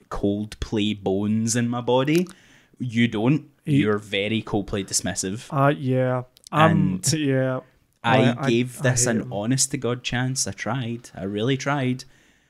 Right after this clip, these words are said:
Speaker 1: I listened to it twice, which is no fucking small effort, because here's the, here's the kicker. Here's
Speaker 2: Uh-huh.
Speaker 1: the fucking turn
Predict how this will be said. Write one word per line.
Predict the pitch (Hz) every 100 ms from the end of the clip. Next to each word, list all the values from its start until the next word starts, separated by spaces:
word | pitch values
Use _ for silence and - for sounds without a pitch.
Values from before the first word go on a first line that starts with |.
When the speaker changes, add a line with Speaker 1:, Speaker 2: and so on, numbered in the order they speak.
| _
Speaker 1:
I | 110
listened | 101 104 - 113
to | -
it | 131
twice, | - - 107 113 - - - _
which | 104 107
is | 104
no | 101 101 127 143 127 - _ _
fucking | 117 110 117 107
small | - 120 113 110
effort, | 117 131 95 107 - _ _ -
because | 107 107 98
here's | - 123 120 117 -
the, | 107 98 95
here's | 117 120 113
the | -
kicker. | - 107 127 127 _ - 123
Here's | 117 123
Speaker 2:
Uh-huh. | 143
Speaker 1:
the |
fucking | - 113 - 95
turn | - 110 107 120 123